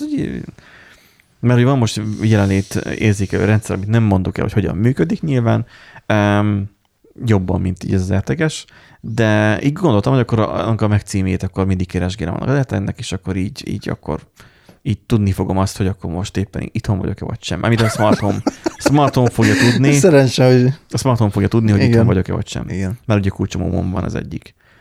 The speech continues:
Speaker 1: Na de, ha lekérdezem, hogy most akkor a low energy Bluetooth ezeket az eszközöket,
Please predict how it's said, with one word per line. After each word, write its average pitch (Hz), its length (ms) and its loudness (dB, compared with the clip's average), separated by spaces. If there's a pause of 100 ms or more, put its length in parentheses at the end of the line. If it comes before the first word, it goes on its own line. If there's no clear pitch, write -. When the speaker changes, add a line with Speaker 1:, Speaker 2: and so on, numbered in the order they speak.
Speaker 1:
Na 117 200 2
de, - 200 -6 (1400)
ha - 220 -2
lekérdezem, 113 760 0 (320)
hogy 98 280 -2
most 101 220 -4
akkor 101 420 -2 (100)
a 95 400 -2 (240)
low 110 220 2
energy 95 360 2
Bluetooth - 420 -6 (280)
ezeket 104 320 -2
az 107 80 -8
eszközöket, 131 720 -4